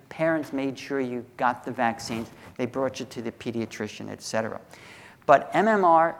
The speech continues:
should be given at year one to roughly year two, just after the kiddo hits his first birthday. Bring him to the pediatrician, he gets poked, bingo, he cries, you give him a lollipop, all is good. Second dose,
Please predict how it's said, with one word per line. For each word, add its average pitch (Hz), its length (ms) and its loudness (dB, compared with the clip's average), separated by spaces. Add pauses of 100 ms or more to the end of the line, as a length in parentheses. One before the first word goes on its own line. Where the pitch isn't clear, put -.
should 185 340 2
be 180 120 4
given 147 440 2 (580)
at 135 200 -4
year 170 320 4
one 147 600 2
to 143 180 -6
roughly 135 440 0
year 123 200 0
two, 101 340 -8 (140)
just 214 400 2
after 175 300 0
the 156 100 -2
kiddo 170 400 2
hits 143 340 -2
his 139 160 -4
first - 400 -4
birthday. 110 460 -4 (340)
Bring 165 200 6
him 170 100 2
to 175 100 0
the 160 80 2
pediatrician, 147 800 -2 (220)
he 127 100 -4
gets 120 200 -2
poked, - 500 -2
bingo, 139 320 0
he 113 100 -6
cries, 135 640 0
you 123 80 -8
give 143 140 2
him 139 100 2
a 127 40 2
lollipop, 131 640 2
all 127 240 4
is 110 120 -4
good. 110 260 -2
Second 226 520 2
dose, 180 360 2